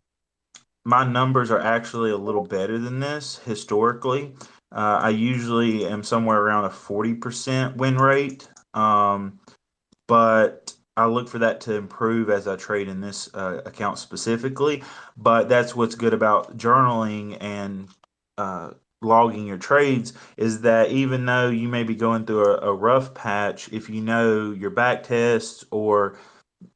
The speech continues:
or the trades that you've taken on other accounts or in your account previously, you kinda know what to expect. Things maybe aren't going your way or not going your way as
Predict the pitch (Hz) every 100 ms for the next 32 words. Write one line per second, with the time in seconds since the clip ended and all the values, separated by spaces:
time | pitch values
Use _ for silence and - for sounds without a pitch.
0 | - 92 120 117 107 101 104 101 98 -
1 | - 120 113 107 98 95 - 127 120 107
2 | 101 101 110 110 104 101 117 113 110 95
3 | - 101 98 110 104 104 101 95 110 104
4 | 95 - _ _ - 165 143 131 120 110
5 | 107 107 131 120 117 107 - - - 135
6 | 127 123 - _ - 107 - - - 104
7 | - _ _ _ _ 113 107 104 107 101
8 | 104 98 - - _ - 117 117 110 110
9 | 101 98 117 135 131 113 101 101 101 123
10 | 113 117 113 107 101 107 104 101